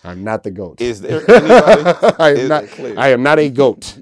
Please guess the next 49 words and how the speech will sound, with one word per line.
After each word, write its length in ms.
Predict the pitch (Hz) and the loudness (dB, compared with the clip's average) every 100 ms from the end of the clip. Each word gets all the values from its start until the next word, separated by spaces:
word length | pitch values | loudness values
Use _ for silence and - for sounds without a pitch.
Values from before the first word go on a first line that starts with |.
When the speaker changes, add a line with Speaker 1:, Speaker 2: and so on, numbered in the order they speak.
| 123 _ _ _ | -20 _ _ _
Speaker 2:
Is 160 | 107 117 | -10 -6
there 160 | 127 131 | -6 -6
Speaker 1:
I 100 | 120 | -2
Speaker 2:
any 80 | 139 | -2
Speaker 1:
am 120 | 123 | 0
the 100 | 113 90 | -2 -4
best, 540 | 87 127 117 - - | -2 -2 -2 -6 -16
Speaker 2:
You're 180 | - 117 | -10 -8
the 80 | 107 | -8
Speaker 1:
though. 60 | |
Speaker 2:
best. 400 | 80 107 67 - _ | -6 -6 -8 -14 _
Speaker 1:
I'm 160 | 90 98 | -18 -14
not 180 | 101 | -14
the 60 | 90 | -14
greatest. 360 | 85 101 82 82 | -12 -10 -10 -6
Speaker 2:
Rapper. 140 | 110 | -4
Speaker 1:
Great, 200 | 147 135 | -4 -4
we 100 | 143 | -10
can 220 | 127 113 | -10 -10
gauge 480 | 104 143 156 127 90 | -6 -4 -4 -8 -12
greatness. 720 | 92 120 87 80 - - _ _ _ - | -8 -8 -10 -18 -20 -20 _ _ _ -12
Speaker 2:
Facts. 440 | 95 69 _ _ _ _ _ _ _ _ - | -10 -12 _ _ _ _ _ _ _ _ -18
Speaker 1:
We 100 | 120 | -14
can 140 | 107 | -14
calculate 760 | - - 135 - 107 101 87 80 | -12 -8 -8 -6 -8 -8 -10 -14
great, 280 | 101 104 82 | -14 -12 -12
greatness 480 | 110 143 120 104 - | -10 -10 -12 -16 -16
can, 360 | 110 95 78 _ | -16 -16 -18 _
is, 340 | 92 85 _ _ | -20 -20 _ _
can 220 | - 95 87 | -18 -16 -16
be, 360 | 92 90 82 | -16 -16 -20
you 100 | 101 | -20
know, 160 | 98 87 | -18 -16
we 120 | 95 | -18
can 120 | 92 92 | -18 -18
look 120 | 87 | -18
at, 100 | - | -20
you 140 | 92 98 | -16 -14
look 160 | 95 | -14
at 80 | 90 | -16
numbers 540 | 90 104 92 87 82 87 | -14 -14 -12 -16 -18 -20
and 140 | 82 80 | -20 -20
Speaker 3:
Metrics 260 | 76 _ | -20 _
and 100 | 71 71 | _ _
all 100 | 73 | -20
that. 200 | 73 76 | -20 -20
Speaker 1:
and 160 | 87 | -14
metrics 640 | 107 113 90 71 _ _ | -12 -12 -14 -20 _ _
and 360 | 80 82 78 | -20 -20 -20